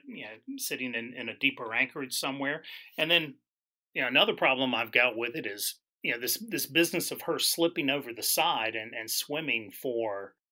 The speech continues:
for the tree in the Cape Fear River. You know, back when Riverfest, back in the, I think, nineteen eighty-five, nineteen eighty-six or so, I was a,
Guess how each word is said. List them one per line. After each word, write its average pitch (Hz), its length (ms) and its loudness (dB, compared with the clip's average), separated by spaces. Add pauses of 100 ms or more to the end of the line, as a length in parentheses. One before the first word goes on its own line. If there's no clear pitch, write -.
(240)
for 120 140 -4
the 98 80 -6
tree 147 560 2 (160)
in 127 100 -8
the 110 80 -10
Cape 123 260 2
Fear 123 140 -2
River. 110 380 0 (560)
You 156 140 -6
know, 98 140 -6
back 127 320 4
when 160 140 -2
Riverfest, 120 960 0 (140)
back 139 220 -6
in 135 140 -4
the, 104 80 -10 (320)
I 170 60 -10
think, 131 280 -14
nineteen 127 420 -4
eighty-five, 117 680 -4
nineteen 120 380 -8
eighty-six 117 580 -4
or - 60 -12
so, - 180 -6 (260)
I 113 100 -6
was - 180 -8
a, 95 100 -10